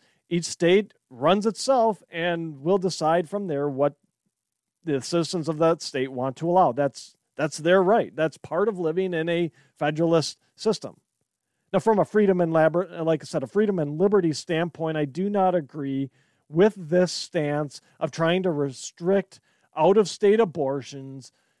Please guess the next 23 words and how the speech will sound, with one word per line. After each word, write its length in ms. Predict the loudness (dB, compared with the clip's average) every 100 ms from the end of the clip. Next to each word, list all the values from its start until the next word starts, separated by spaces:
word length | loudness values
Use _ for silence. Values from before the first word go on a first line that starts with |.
| -20
stop 400 | -6 0 0 2
medicinal 540 | -2 2 0 0 -6
abortions 500 | -2 -2 -2 -6 -14
one 480 | -8 -4 -4 -6 -12 _ _ _
bit. 420 | -8 -8 -8 _ _ _ _ _ _ _ _ _ _ _ _ _ _ -2
Now, 140 | 4
a 20 |
local 360 | 6 6 4 -2
think 340 | 0 -2 -2
tank 480 | -6 -4 -4 -8 -16 _ _ _ _
here 480 | _ -2 0 0 0
is 160 | 0
also, 540 | 2 2 2 -4 -10 -8
uh, 280 | -4 -4 -4
is 120 | -2
already 540 | 2 2 4 2 4 0
floating 420 | 2 2 2 2
ideas 640 | 2 2 0 -2 -4 -8 -18 _ _ _ _
on 180 | -4 -4
how 280 | -2 0 0
to 240 | -2 -2
allow 440 | 0 2 4 6 4
individuals 880 | 0 -2 0 0 0 0 0 -4